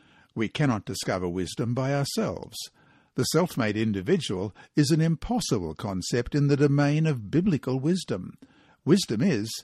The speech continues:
first of all, something that we receive, not something we shape with our own skills or that we unearth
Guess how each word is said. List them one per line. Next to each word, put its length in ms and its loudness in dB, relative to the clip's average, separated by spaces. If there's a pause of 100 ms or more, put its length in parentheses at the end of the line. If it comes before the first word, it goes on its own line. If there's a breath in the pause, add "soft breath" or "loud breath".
(100)
first 380 -2
of 80 0
all, 360 0 (320 loud breath)
something 520 2
that 180 0 (240 soft breath)
we 240 4
receive, 720 2
not 240 0 (120)
something 440 0
we 140 -2
shape 520 -2
with 160 0
our 160 -4
own 280 -2
skills 640 -4
or 100 2
that 160 -2
we 160 0
unearth 540 2